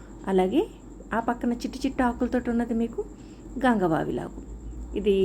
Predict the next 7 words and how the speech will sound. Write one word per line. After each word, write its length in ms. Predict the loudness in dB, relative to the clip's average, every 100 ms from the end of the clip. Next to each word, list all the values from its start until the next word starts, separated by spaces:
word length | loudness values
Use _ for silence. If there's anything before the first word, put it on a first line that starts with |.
| 6 6 0 -10 -16 -8 -4
పప్పు 200 | 0 2
మామిడికాయ 440 | 4 4 2 0
కాంబినేషన్ 580 | 0 2 2 0 -2 -4
తోటి 260 | -2 -2 -2 -4 -10 -6
చాలా 200 | 0 0
టేస్ట్గా 420 | 2 0 -2 0 0
ఉంటుంది. 300 | 0 0